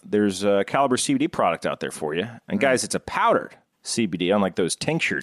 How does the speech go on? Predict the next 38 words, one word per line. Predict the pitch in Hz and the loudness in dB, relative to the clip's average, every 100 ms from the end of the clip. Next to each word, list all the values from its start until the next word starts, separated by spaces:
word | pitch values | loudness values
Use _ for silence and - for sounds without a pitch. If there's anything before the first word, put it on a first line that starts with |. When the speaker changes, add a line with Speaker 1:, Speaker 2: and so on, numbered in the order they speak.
| - | -2
Speaker 2:
And | 147 | 0
I | 170 | 2
know | 190 | 4
Speaker 1:
garbage. | 277 240 | 4 2
Speaker 2:
that | 202 - - | 0 -2 -10
this | 185 196 | -8 -6
isn't, | 214 165 151 143 127 | -8 -10 -12 _ -6
that, | 139 123 | -4 -2
now, | 127 117 | -2 -2
you | 135 | -4
can't | 156 180 135 | -4 -4 -2
say | - 185 135 | -2 0 0
this, | 98 - | -4 -12
but | - 127 - | -8 -8 -4
for | 143 135 | -4 -4
me, | 160 233 117 92 | -2 -2 -2 -6
personally, | - 208 214 - 127 113 - _ 127 | -6 -2 0 -2 -6 -8 -8 _ -4
it | |
helps | 131 151 143 | 0 0 -2
me | 131 | -10
forget | - 127 131 - | -8 -4 -4 -2
phonies | 151 131 82 69 95 | -2 -2 -6 -14 -10
real, | 110 104 92 110 | -6 -6 -10 -10
real | 117 113 | -4 -4
well. | 87 85 - _ - 104 | -4 -12 -18 _ -10 -2
Speaker 1:
Gets | 117 113 - | 2 2 2
phonies | 123 120 101 | 4 4 4
right | 113 113 | 2 2
out | 110 107 | 2 2
of | |
the | 104 | 0
brain | 101 120 127 117 101 | 0 2 4 2 2
cave. | 90 76 69 - - | -2 -4 -6 -12 -2
Get | 107 107 | 2 2
'em | |
out | 104 117 117 | 2 2 0
of | |
there. | 82 71 | 0 -4